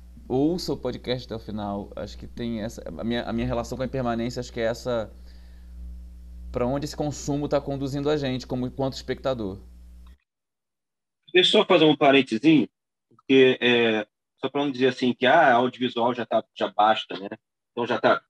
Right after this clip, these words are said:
Speaker 2: já tô muito confortável nisso aí, tudo audiovisual tá ótimo. Mas no sentido que essa coisa do cinema, essa imersão que o cinema fazia antes da, da, da pandemia, que as pessoas podiam entrar numa sala escura,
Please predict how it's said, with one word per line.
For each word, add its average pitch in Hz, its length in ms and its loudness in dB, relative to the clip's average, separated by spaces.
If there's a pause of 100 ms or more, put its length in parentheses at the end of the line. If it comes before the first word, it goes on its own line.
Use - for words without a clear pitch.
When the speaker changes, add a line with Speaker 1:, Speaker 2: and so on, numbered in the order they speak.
Speaker 2:
já 113 100 2
tô 147 240 2
muito 165 340 0
confortável 156 720 2
nisso 131 160 0
aí, 123 240 0
tudo 139 160 -2
audiovisual 120 380 -2
tá - 120 -6
ótimo. - 140 -10 (480)
Mas 131 100 0
no 147 40 -8
sentido 156 280 -4
que 156 80 0
essa 151 160 -2
coisa 139 220 -4
do - 120 -20
cinema, 127 640 2
essa 104 200 -4
imersão 131 540 -2
que 139 100 -16
o - 40 -16
cinema 107 260 -6 (560)
fazia 156 640 4
antes 139 560 4
da, - 120 -20 (580)
da, 120 220 0
da 117 160 0
pandemia, 127 560 0
que - 60 -10
as - 80 -8
pessoas 117 300 -8
podiam 147 420 2
entrar 123 320 2
numa 113 120 -12
sala - 200 -8
escura, 147 520 -4